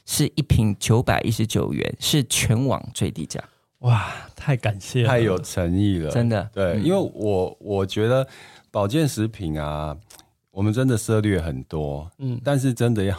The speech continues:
Speaker 3: 说服我们的并不多。
Speaker 2: <laughs> 嗯，嗯，嗯。
Speaker 3: 然后自从认识你们之后呢，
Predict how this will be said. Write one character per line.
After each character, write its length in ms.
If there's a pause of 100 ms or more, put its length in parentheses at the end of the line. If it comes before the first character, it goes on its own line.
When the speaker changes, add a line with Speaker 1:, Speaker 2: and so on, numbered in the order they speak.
Speaker 3:
说 260
服 260
我 120
们 200
的 80 (300)
并 180
不 140
多。 480
Speaker 2:
<laughs> 40
嗯， 180
嗯， 240
嗯。 100
Speaker 3:
然 100
后 220
自 180
从 240
认 140
识 100
你 140
们 180
之 160
后 220
呢， 420